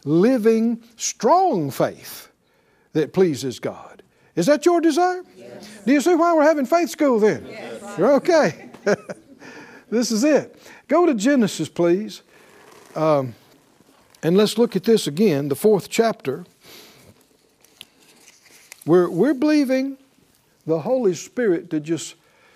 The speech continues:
Speaker 1: take this off the page for us and help us relive it and get, uh, get an enhancement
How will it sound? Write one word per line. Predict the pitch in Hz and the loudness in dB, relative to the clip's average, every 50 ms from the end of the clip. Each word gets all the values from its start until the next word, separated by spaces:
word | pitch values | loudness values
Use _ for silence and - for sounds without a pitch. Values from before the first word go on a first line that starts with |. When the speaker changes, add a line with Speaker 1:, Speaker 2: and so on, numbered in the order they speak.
| _ _ _ _ _ _ _ _ _ _ _ _ _ _ | _ _ _ _ _ _ _ _ _ _ _ _ _ _
Speaker 1:
take | - 220 262 254 - - | -2 -2 -2 -2 -2 -2
this | 269 247 - - | -2 -2 0 0
off | 247 240 233 - - | -2 -2 -2 -2 -4
the | - | -10
page | - - - 240 240 214 165 131 - | -8 -6 -2 0 0 0 0 -2 -4
for | - - 139 127 120 120 | -10 -6 -4 -4 -4 -4
us | 131 - - - - - _ _ _ _ _ _ _ _ _ _ _ _ _ _ _ _ _ _ | -8 -12 -16 -18 -18 -20 _ _ _ _ _ _ _ _ _ _ _ _ _ _ _ _ _ _
and | - 131 127 | -12 -6 -2
help | 151 214 220 - 220 | -2 -2 0 0 0
us | 226 208 - - | 0 0 -2 -4
relive | 226 233 214 185 196 262 262 156 139 | -2 0 2 2 2 0 0 -2 -4
it | 143 - - - - _ _ _ _ _ _ _ _ _ _ _ _ _ _ _ - _ _ | -8 -8 -10 -20 -20 _ _ _ _ _ _ _ _ _ _ _ _ _ _ _ -20 _ _
and | 160 160 160 151 147 135 | -6 -6 -4 -4 -6 -4
get, | 156 208 226 214 - _ _ - _ _ _ _ _ _ _ - | -2 -2 -2 -2 -4 _ _ -20 _ _ _ _ _ _ _ -20
uh, | - - - 185 165 139 | -20 -20 -18 -14 -10 -6
get | 156 226 233 | -4 -2 0
an | 220 196 175 165 | 0 0 0 -2
enhancement | 151 143 117 - 165 220 262 254 - - - - - 139 135 - _ - | -4 -6 -8 -6 -4 -4 -4 -4 -6 -12 -14 -10 -8 -10 -10 -10 _ -20